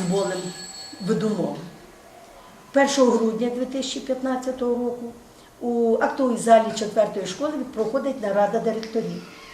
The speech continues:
І на нараді директорів виголошується інформація, перспективи, прогнозовані відділом освіти,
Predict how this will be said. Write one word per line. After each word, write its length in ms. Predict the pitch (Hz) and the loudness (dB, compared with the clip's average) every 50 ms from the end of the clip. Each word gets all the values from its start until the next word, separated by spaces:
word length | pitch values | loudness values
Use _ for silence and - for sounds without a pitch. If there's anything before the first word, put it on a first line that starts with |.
| - - - - - - - - - - - - - - - - - - - - - - | -18 -16 -16 -16 -16 -16 -16 -16 -16 -16 -18 -18 -18 -18 -18 -18 -18 -16 -16 -16 -6 -2
І 60 | 262 | 0
на 160 | 311 427 403 | 0 2 4
нараді 400 | 339 339 320 294 302 294 247 277 | 4 6 6 6 6 4 4 2
директорів 680 | 254 - 254 247 - - - - 240 233 247 302 254 214 | 4 4 4 4 4 0 -2 -2 -2 0 0 -2 -2 0
виголошується 880 | 196 262 269 233 262 262 240 269 294 - - 320 294 294 285 - 294 302 | 2 4 6 6 6 6 6 4 2 0 -2 -4 -4 -4 -4 -4 -4 -4
інформація, 960 | - 277 269 262 269 269 262 240 247 226 208 202 190 202 - 233 220 233 233 226 226 - - - - - - - - - - - - - - - - - - - - - - - - - - - - - - - - - - - - - - - - - - - - - - - - - - | -2 -2 -2 -2 0 0 0 0 2 0 0 0 -2 -4 -4 -6 -6 -6 -8 -8 -12 -14 -16 -18 -18 -18 -18 -18 -20 -20 -20 -20 -20 -20 -20 -20 -20 -20 -20 -20 -20 -20 -20 -20 -20 -20 -20 -20 -20 -20 -20 -20 -20 -20 -20 -20 -20 -20 -20 -20 -20 -20 -20 -20 -20 -20 -20 -20 -20 -6 4
перспективи, 880 | - 294 285 262 - - - 302 - - - - 302 277 254 220 180 175 175 185 - - - - - - - - - - - - - - - | 6 6 6 6 4 0 -2 -4 -4 -4 0 2 4 6 6 4 4 2 -2 -6 -8 -14 -18 -20 -20 -20 -20 -20 -20 -20 -20 -20 -20 -4 2
прогнозовані 1000 | 247 254 269 254 240 254 254 254 247 - 247 240 214 202 202 202 202 208 208 196 | 6 8 10 10 10 10 8 8 6 6 4 4 4 2 2 0 0 0 0 -2
відділом 540 | 175 180 220 208 - 190 185 175 175 175 170 | -2 -4 -6 -6 -6 -4 -2 0 0 0 0
освіти, 600 | 160 160 - - 170 156 156 151 151 - - | -2 -2 -6 -8 -8 -8 -6 -8 -8 -8 -10